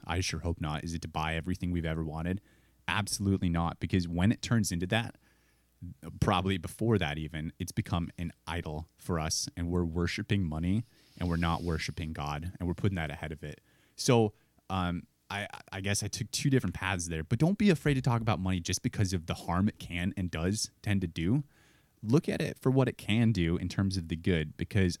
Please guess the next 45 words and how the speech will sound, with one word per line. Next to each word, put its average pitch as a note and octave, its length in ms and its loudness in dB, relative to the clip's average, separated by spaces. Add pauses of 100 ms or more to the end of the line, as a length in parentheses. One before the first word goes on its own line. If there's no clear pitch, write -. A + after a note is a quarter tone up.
amazing C3 640 4
things E2+ 420 -2
have E2+ 140 0
been E2+ 160 0
done E2 320 -2
by D#2 140 -2
people F2+ 320 -4
who've E2+ 180 -2
been E2+ 240 -2 (240)
outrageously F#2+ 840 0
generous E2+ 440 0
with G2+ 140 0
their F2 100 0
money, E2+ 320 0
and A2 100 2
that's B2+ 180 0
a - 40 -20
chance G#2 300 -2
for F2+ 320 -2 (280)
us, - 460 2
especially - 400 0
for A2 220 0
those G2 340 4
of G2+ 80 0
us F#2 140 2
who - 80 0
are E2 60 4
young D#2+ 360 -2 (400)
and F2 300 2
early G2 260 6
in G#2 80 6
our G2 120 6
careers F#2+ 460 4
and F2+ 120 0
lives, F#2 340 -2
we F2+ 180 0
have A2 120 4
a G2 40 4
chance F#2 360 -2
to - 80 -6
make E2 180 -2
huge G#2+ 380 -2
impacts - 420 -4
on - 120 -8
people, D2+ 380 -8